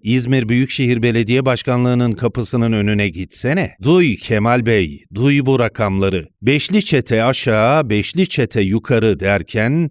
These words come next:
ben ortada bir çete olduğunu falan kabul etmiyorum ama senin iddia ettiğin o isimler çete olduğunu söylediklerin ülkeye bir eser yapıp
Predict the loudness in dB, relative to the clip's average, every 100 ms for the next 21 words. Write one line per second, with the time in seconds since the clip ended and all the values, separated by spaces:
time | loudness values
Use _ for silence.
0 | -2 0 2 0 0 0 0 0 -2 -2
1 | -2 2 2 2 2 0 0 0 0 0
2 | -2 0 2 2 0 -2 -4 -4 -4 -2
3 | 0 0 -2 -6 -4 0 2 2 2 2
4 | 0 2 2 0 -2 -2 0 0 0 0
5 | -2 -6 -6 -2 -2 -2 -2 -2 0 2
6 | 4 2 2 2 0 0 0 2 0 -2
7 | 0 0 2 0 0 0 0 2 2 2
8 | 2 0 0 0 0 0 0 0 -2